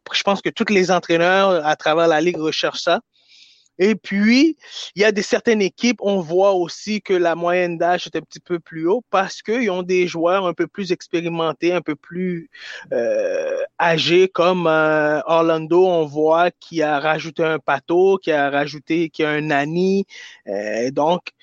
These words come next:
euh, qui vient compléter un peu, euh,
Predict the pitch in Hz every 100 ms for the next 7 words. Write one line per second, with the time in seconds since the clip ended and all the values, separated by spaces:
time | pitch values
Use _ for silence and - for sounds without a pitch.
0 | - _ - 92 92 101 110 - - -
1 | 175 135 143 185 190 - 180 - 180 165
2 | - 190 170 156 147 175 180 180 156 143
3 | 123